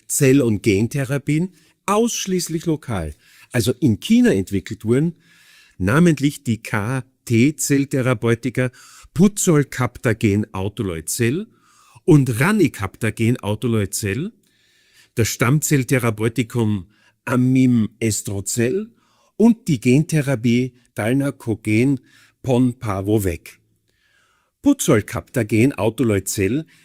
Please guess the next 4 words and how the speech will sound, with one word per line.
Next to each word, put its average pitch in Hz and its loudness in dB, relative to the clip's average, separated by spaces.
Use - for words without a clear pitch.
ist - -4
eine 113 -2
autologe, 147 0
humanisierte 156 0